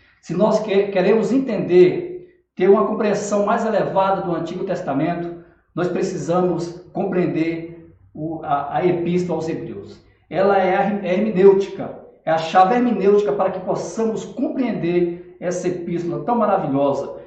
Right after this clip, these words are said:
que é a Epístola aos Hebreus. O Antigo Testamento fala das promessas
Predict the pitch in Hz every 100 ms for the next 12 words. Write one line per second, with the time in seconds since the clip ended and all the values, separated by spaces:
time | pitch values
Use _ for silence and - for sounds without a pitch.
0 | - 160 151 - 160 202 202 185 185 190
1 | - - 147 147 151 117 104 98 - -
2 | _ _ - 185 190 277 269 214 - 170
3 | 202 214 - - - - _ _ _ -
4 | - 190 220 147 104 - - 175 190 202
5 | 170 156 175 208 196 -